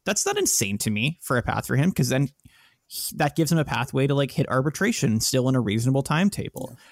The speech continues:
Speaker 1: That has to be at least a little bit of, like, a thing you'd care about if you're a, a guy like him who has to see himself as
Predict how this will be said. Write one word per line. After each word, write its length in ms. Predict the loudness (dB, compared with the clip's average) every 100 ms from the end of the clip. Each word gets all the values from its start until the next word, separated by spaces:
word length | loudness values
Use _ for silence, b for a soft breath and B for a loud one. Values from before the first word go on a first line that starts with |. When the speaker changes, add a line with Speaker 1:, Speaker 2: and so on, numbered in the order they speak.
| -2
Speaker 1:
That 220 | 0 0
has 300 | -2 -4 -2
to 80 | 0
be 240 | 2 0
at 120 | 0 0
least 260 | 0 2
a 60 | 0
little 340 | 2 2 2
bit 180 | 4 4
of, 160 | 2 2
like, 400 | 0 0 -8 _ b b b
a 60 | -2
thing 240 | 2 4
you'd 160 | 4 2
care 220 | -2 0
about 260 | 0 0 -2
if 120 | -2
you're 180 | 0 2
a, 80 | 0
a 60 | 0
guy 180 | 0
like 220 | 2 0 0
him 240 | 0 -2 -6
who 100 | -8
has 340 | -6 -6 -6
to 140 | -6 -10 _ -6
see 300 | -2 0 0
himself 560 | 0 0 0 -2 -2 0
as 200 | 0